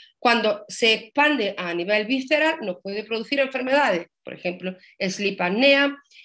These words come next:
osteoartritis, evidentemente por el aumento de peso, eh, cáncer hormonodependiente, porque va a aumentar,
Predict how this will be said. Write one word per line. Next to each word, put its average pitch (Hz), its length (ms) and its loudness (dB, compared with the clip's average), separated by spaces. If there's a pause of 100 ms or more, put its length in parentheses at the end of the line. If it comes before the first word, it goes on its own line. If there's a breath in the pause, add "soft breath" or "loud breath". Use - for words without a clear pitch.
(140 loud breath)
osteoartritis, 233 840 2
evidentemente 185 600 -2
por 196 200 -2
el 180 80 0
aumento 175 480 -2
de 202 100 -4
peso, 269 540 0 (400 loud breath)
eh, 226 420 2
cáncer 320 680 0 (140)
hormonodependiente, 208 1120 2
porque 185 240 -4
va 208 100 0
a 247 40 0
aumentar, 196 680 0